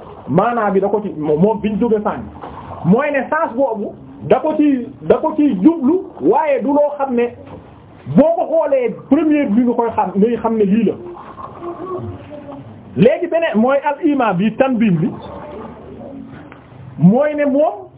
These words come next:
sauf que, ah, waa ji da ko ciy jublu ci wax ji. Muy nekk wax joo xam ne sens bi day takkaloog wax ji ci boppam. Aji wax ji jublu ko ci, waaye,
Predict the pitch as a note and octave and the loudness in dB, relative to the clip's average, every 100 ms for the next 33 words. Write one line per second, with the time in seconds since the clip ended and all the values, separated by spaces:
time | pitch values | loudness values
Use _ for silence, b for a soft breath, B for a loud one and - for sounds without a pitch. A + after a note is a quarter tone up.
0 | - C#4+ D4 B3 C4 - - - - - | -2 -2 0 0 -2 -4 -16 -20 -20 -18
1 | - - G#3+ A3+ F3+ - - - - A#2 | -12 0 0 0 -6 -18 -20 -20 -18 -12
2 | - C#3 F#3 A3+ A#3+ A3 G#3 G#3+ F#3 F#3 | -4 0 2 2 0 0 0 2 2 2
3 | F3+ G#3 G#3+ - - - - B2+ D3+ A3 | 2 2 0 -2 -12 -20 -6 2 2 2
4 | A#3+ - A3 C4 A3+ A#3+ A3 G3+ F3+ - | 0 0 0 0 0 -2 0 -2 -2 0
5 | D#3+ F#3+ G3 A3 - - A3+ G#3 G#3 - | 0 2 2 2 -2 -2 0 0 0 -2
6 | E3+ E3+ E3+ F3 B2+ G2 - - - - | -4 -2 0 2 -2 -6 -12 -20 -20 -20
7 | - - - - - - - - - - | -20 -20 -20 -18 -16 -14 -14 -14 -16 -2
8 | - C4 B3+ G3 F#3+ G#3+ D#3 D#4 D#4+ E4 | -2 0 -2 -2 -2 -4 2 2 4 0
9 | C#4+ - D4 - - - - - - - | 0 0 -2 -4 -12 -20 -20 -20 -20 -20
10 | - - A3 - - - - - - - | -20 -18 -18 -18 -20 -20 -20 -20 -20 -20
11 | - - - C3+ F#3+ A3+ A3+ G3+ E3 | -20 -18 0 2 4 2 2 0 -2